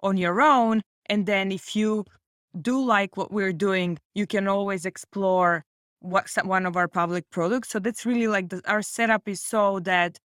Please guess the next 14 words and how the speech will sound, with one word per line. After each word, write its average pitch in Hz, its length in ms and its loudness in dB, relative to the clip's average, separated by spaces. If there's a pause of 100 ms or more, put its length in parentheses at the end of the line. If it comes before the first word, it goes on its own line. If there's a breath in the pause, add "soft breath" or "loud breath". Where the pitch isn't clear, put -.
(300)
it 214 140 0
is 226 180 2
important 208 600 0
for - 160 -6
people 190 400 -4
to 190 160 -4
learn 185 560 2 (300)
about 180 320 4
the 175 80 -4
space 190 460 -2
before 196 500 -4
they 180 160 -4
invest, 156 640 -4 (360)
um, 170 420 2